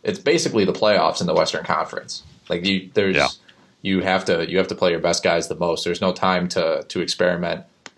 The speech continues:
Speaker 1: anymore. Um, uh, the, a guy I wanna talk to, uh, another, or talk to, uh, I just wanna have a conversation with him.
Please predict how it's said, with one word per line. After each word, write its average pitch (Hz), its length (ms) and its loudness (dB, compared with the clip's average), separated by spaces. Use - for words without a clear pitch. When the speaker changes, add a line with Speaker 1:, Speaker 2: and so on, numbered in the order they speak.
Speaker 1:
anymore. 85 640 0
Um, 90 580 2
uh, 90 360 2
the, 104 280 0
a 107 60 2
guy 123 180 2
I 143 60 4
wanna 117 220 2
talk 98 260 2
to, 98 320 0
uh, 95 80 2
another, 92 500 2
or 92 200 4
talk - 260 -2
to, 85 240 -2
uh, 87 400 4
I 98 40 0
just - 200 -6
wanna 87 140 2
have 80 120 0
a 76 40 -6
conversation 76 600 -4
with 71 100 -6
him. 73 140 -8